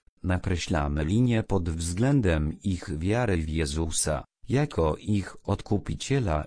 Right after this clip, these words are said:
i Pana, i co do ich leczenia w Jego imieniu i mocy. Tu jednakowoż mamy się na baczności przed spirytystami,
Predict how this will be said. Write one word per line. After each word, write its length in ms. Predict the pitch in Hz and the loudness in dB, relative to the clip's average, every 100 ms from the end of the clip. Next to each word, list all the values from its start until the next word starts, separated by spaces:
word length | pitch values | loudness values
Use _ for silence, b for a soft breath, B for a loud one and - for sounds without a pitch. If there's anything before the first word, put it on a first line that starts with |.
| - | -2
i 160 | 92 | -2
Pana, 520 | 85 110 98 76 67 65 _ _ | 0 0 0 -2 -6 -10 _ _
i 260 | 98 87 76 | 2 2 0
co 200 | - 87 | 0 2
do 200 | 85 85 | 2 2
ich 300 | 78 76 - | 0 -4 0
leczenia 580 | 87 - 135 147 135 110 | 0 2 2 4 4 2
w 80 | |
Jego 400 | 85 90 87 87 | 0 0 2 2
imieniu 580 | 90 113 98 131 117 90 | 2 2 4 4 4 2
i 140 | 80 82 | 0 0
mocy. 540 | 78 69 - 60 58 - _ _ _ - | 0 0 -4 -6 -8 -14 _ _ _ -6
Tu 160 | 131 | -2
jednakowoż 960 | 92 85 80 82 73 143 151 131 123 - | 2 2 2 0 0 0 2 2 0 0
mamy 380 | 87 110 135 127 | 2 4 4 2
się 200 | - 113 | 2 2
na 220 | 87 76 | 4 2
baczności 840 | 71 82 - 113 90 - - 101 | 0 -2 -2 -2 -2 -6 -2 -2
przed 400 | - - 95 - - | -2 -4 -4 -4 -6
spirytystami, 1120 | - 101 92 90 80 - 104 98 92 90 | -2 2 2 2 -4 -4 -2 2 2 2